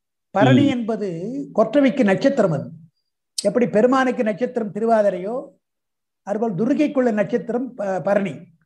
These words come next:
Speaker 2: பரணி.
Speaker 1: அந்த பரணியிலே பாடுவதாலே, பரணி நட்சத்திரத்தை பாடுவதாலே, கொற்றவை பாடுவதாலே அது கலிங்கத்து பரணி, தக்கையாக பரணி என்று அந்த நூலுக்கே பரணி என்று பெயர்றதுக்கு அது ஒரு காரணம்ன்றாங்க.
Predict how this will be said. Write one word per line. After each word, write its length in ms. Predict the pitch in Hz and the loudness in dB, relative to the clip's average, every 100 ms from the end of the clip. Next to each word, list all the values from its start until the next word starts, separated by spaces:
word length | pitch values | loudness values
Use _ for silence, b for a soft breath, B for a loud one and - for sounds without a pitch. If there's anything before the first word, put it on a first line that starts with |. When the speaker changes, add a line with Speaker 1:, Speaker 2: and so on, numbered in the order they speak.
| - | -8
Speaker 2:
பரணி. 300 | 110 107 110 - | -8 -6 -10 -8
Speaker 1:
அந்த 240 | 190 185 - | -6 -4 0
பரணியிலே 480 | 190 277 294 269 254 | 4 6 6 6 4
பாடுவதாலே, 840 | 226 220 214 208 196 180 180 170 | 2 -2 -2 -6 -6 -8 -10 -10
பரணி 300 | 180 214 254 | -8 -6 -6
நட்சத்திரத்தை 640 | 240 220 233 185 185 175 190 | -6 -6 -8 -6 -8 -6 -2
பாடுவதாலே, 460 | 185 190 180 170 196 | 0 0 -2 -2 -4
கொற்றவை 400 | 196 196 247 233 - | -6 -4 -4 -4 -4
பாடுவதாலே 600 | 190 180 170 160 160 190 143 _ _ _ _ | -4 -4 -6 -8 -8 -10 -14 _ _ _ _
அது 240 | - 190 185 | -6 -4 0
கலிங்கத்து 500 | 185 214 233 233 165 | 2 2 2 0 0
பரணி, 360 | 190 190 220 | 0 0 -2
தக்கையாக 540 | 196 185 208 196 185 185 | -2 -2 0 0 0 -2
பரணி 400 | 185 175 170 175 | -2 -2 -2 -6
என்று 420 | 170 170 165 - - _ _ | -6 -8 -8 -10 -14 _ _
அந்த 180 | - 180 | -2 2
நூலுக்கே 460 | 180 254 262 254 262 | 6 6 4 2 2
பரணி 380 | 226 202 233 | 2 2 2
என்று 200 | 254 220 | 0 -2
பெயர்றதுக்கு 440 | 175 208 214 190 202 | -2 -2 -2 -4 -6
அது 160 | 185 | -6
ஒரு 100 | 196 | -6
காரணம்ன்றாங்க. 520 | 185 180 180 175 147 | -6 -6 -6 -8 -12